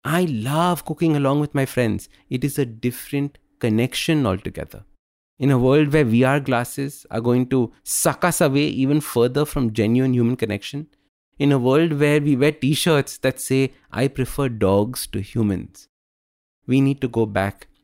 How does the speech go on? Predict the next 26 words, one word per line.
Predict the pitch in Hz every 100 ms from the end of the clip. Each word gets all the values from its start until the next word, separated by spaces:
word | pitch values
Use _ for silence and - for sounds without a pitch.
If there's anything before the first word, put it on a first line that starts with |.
| _
and | 107 104 101
learn | 113 113 127
to | 127
live | 101 101 123 131 104 -
as | 107 -
human | 110 107 104
beings | 95 101 95 90 -
were | 92
meant | 90 92 90 - -
to. | - _ _ _ _ _ _ _ _ _ -
So | 143
your | 131
super | 165 156
simple | 170 160 160
habit | 123 117 127 -
starts | - 131 139 151
by | 147 147 143 135 _ _ -
maybe | 170 226 196
joining | 165 156 185
a | 180
dance | 123 110 120 120
class | - 95 87 -
to | 123
meet | 107 117 -
new | 101 98
people, | 92 - 65